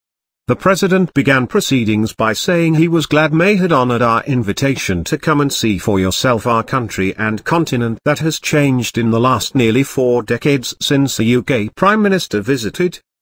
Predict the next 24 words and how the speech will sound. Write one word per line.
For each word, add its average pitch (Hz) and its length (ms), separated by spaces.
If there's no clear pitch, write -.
The 107 100
last 185 460
British 151 360
Prime 208 280
Minister 196 400
to 139 100
visit 120 400
Kenya 180 420
was 151 240
Margaret 151 320
Thatcher 110 440
in 107 120
nineteen 107 440
eighty-eight. 90 760
Since - 340
then, 98 320
despite 151 420
historic 139 600
links 120 400
between 123 380
the 123 60
two 120 300
nations, 101 760
the 160 160